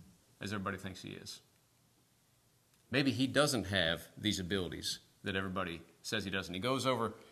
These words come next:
to the disciples, 'cause they're not afraid of them, right? And these scribes start bullying the disciples. They're questioning the disciples. And I can only imagine the way this, this plays out.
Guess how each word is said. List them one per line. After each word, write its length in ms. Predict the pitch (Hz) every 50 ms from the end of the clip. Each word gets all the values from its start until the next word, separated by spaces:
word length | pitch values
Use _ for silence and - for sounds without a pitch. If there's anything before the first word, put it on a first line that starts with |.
| - - - -
to 100 | - 110
the 100 | 117 107
disciples, 500 | - - 151 165 175 - - 98 92 -
'cause 140 | - 117 92
they're 80 | 104
not 160 | 117 147 151
afraid 260 | 123 - 156 151 135 107
of 60 | 104
them, 320 | 143 156 107 73 80 85 82
right? 280 | 95 101 107 123 139 - - - - - - - - - - -
And 100 | 113 127
these 120 | 123 -
scribes 320 | - - 135 127 123 107
start 280 | - - 123 117 101 101
bullying 300 | 131 147 147 135 127 117
the 40 | 107
disciples. 480 | 107 98 - 135 127 - 101 101 -
They're 100 | - 113
questioning 600 | 110 - - 147 143 - - - 110 107 104 98
the 60 | 101 98
disciples. 600 | 98 - - 120 120 113 - - 95 - - - - - - - - - - - - -
And 100 | 123 151
I 120 | 196 202
can 200 | - 156 151 - -
only 240 | 151 143 139 135 123
imagine 540 | 101 92 104 104 101 95 90 95 92 87 90
the 80 | 95
way 240 | 95 98 101 101 98
this, 360 | 95 95 95 - - - - - -
this 160 | - 107 -
plays 320 | - - 113 107 101 90 107
out. 280 | 101 92 90 87 -